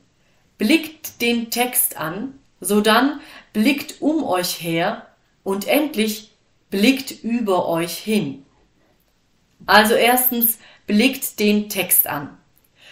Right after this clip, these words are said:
Tut ihr dies sorgfältig, so werdet ihr die wesentlichen Eigenschaften des Gebets erfassen,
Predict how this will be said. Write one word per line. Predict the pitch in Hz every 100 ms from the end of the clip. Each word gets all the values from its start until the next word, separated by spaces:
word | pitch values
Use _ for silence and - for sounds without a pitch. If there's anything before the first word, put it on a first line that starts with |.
| - _
Tut | 254 285 294
ihr | 240
dies | 226 220 -
sorgfältig, | 185 170 - 196 190 254 262 -
so | 185
werdet | 185 185 -
ihr | 190 180
die | 175 156
wesentlichen | 190 226 254 240 233 - -
Eigenschaften | 151 170 214 214 208 208 - 175
des | 165
Gebets | - 156 214 165 -
erfassen, | 202 - 180 180 226 233